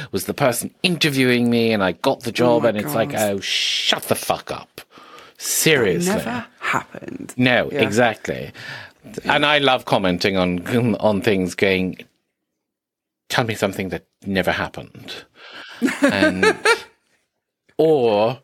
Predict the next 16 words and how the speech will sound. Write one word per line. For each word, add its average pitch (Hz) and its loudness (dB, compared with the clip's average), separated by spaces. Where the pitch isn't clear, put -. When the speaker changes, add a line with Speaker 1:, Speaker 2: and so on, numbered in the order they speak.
Speaker 1:
"How 135 0
long 117 0
did 104 0
it 98 0
take 107 -2
you 95 -4
to - -4
make 98 -2
this 90 -2
up?" - -2
Um, 98 2
because 185 0
it, 202 2
it's - 2
just, 247 -2
<laughs> 151 -8